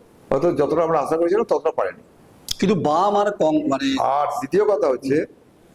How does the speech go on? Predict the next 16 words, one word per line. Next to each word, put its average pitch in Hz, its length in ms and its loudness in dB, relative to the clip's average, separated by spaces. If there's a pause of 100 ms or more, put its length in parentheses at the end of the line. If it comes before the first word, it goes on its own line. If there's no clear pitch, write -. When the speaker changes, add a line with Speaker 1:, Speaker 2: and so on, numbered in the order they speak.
(160)
Speaker 1:
এই 190 240 2
যে 220 480 2
গত 151 220 0
লোকসভা 156 440 0
নির্বাচন 123 400 -2
হলো, 90 200 -18 (120)
Speaker 2:
হুম। 120 220 2 (1200)
Speaker 1:
এই 185 220 2
লোকসভা 156 540 2
নির্বাচনে 165 680 2 (960)
এই 156 220 4
রায়না 151 480 2
এক 170 100 -2 (100)
নম্বর 196 200 2
ব্লকে 131 340 -2 (920)
প্রায় 175 200 2